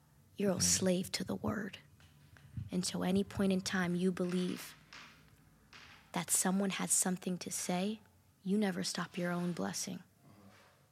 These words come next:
Speaker 1: or what God is trying to do in your life. Because forget about the podcast. We could be here just for this meeting so that we could advance your life, or you could do the same for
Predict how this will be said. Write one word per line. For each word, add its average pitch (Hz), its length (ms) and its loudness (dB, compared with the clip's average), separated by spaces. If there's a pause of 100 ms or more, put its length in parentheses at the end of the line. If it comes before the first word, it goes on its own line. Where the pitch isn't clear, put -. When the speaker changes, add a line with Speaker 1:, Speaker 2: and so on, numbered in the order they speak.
(500)
Speaker 1:
or 185 140 4
what 180 200 2
God 180 200 6
is 175 120 2
trying 185 220 0
to 175 100 0
do 170 220 -2
in 165 100 -4
your 180 200 -2
life. - 400 -8 (200)
Because 190 240 -4
forget 185 300 0
about 185 240 -4
the - 80 -10
podcast. - 720 -4 (460)
We 202 100 4
could 185 200 -2
be 180 100 -4
here 175 340 -2
just - 240 -2
for - 120 -6
this 180 260 -4
meeting 208 320 2
so - 140 -2
that 170 120 -2
we 190 80 0
could 185 140 -4
advance 170 400 -4
your 175 160 -4
life, - 420 -8 (560)
or 185 60 0
you 180 160 2
could 185 200 -2
do 175 100 0
the 175 100 -4
same 170 300 -4
for - 220 -6